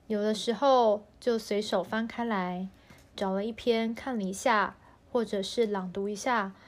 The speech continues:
就会感觉让心神也安定了下来。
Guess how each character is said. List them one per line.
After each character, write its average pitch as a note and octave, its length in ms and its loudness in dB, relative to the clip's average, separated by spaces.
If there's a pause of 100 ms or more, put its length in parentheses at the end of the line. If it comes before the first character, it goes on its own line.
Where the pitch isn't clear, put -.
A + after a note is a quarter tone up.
(300)
就 D#4 140 -2
会 E4+ 200 2
感 F#3+ 280 -6
觉 F#3+ 500 -2 (160)
让 A#3 240 -2
心 B3+ 240 -6
神 F#3+ 260 -6
也 F#3+ 120 -4
安 A#3 180 -4
定 C4 140 -6
了 G3 100 -4
下 G3+ 240 -6
来。 F#3+ 340 -8